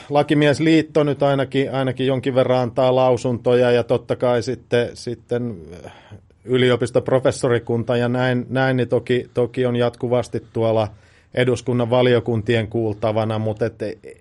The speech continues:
en mä oikeastaan usko, että ainakaan tästä, jos puhutaan juristikentästä, siis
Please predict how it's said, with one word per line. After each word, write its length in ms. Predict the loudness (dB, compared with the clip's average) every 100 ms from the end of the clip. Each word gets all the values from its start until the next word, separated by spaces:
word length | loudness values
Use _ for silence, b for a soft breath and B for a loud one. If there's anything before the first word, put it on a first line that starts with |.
| -20 -20 -20 _ _ _
en 220 | -4 0
mä 120 | 2
oikeastaan 480 | 2 2 0 2 2
usko, 280 | 0 0 0
että 140 | 0
ainakaan 360 | -2 -2 -2 -2
tästä, 260 | -4 -6 _
jos 140 | -8 -6
puhutaan 420 | -6 -2 0 2
juristikentästä, 920 | 2 2 0 -2 0 0 -2 -4 -8
siis 440 | -4 -4 -4 -8